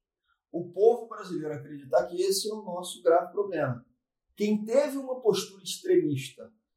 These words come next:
e uma postura de não conciliação pela direita é o projeto bolsonarista e aqueles que deram a sustentação à primeira etapa do golpe,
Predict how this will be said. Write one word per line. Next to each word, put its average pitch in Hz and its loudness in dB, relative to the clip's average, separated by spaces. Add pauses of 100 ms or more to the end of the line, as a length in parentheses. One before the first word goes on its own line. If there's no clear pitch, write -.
(120)
e 180 -2
uma 208 4
postura 175 -2
de 147 -12
não 226 2
conciliação 196 -2
pela 131 -10
direita 156 -2 (380)
é 190 8
o 247 2
projeto 170 -8
bolsonarista 156 -4
e 175 4
aqueles 175 0
que - -12
deram 160 4
a 156 -2
sustentação - -6
à 202 -10
primeira 202 -6
etapa 196 0
do 180 -12
golpe, 196 0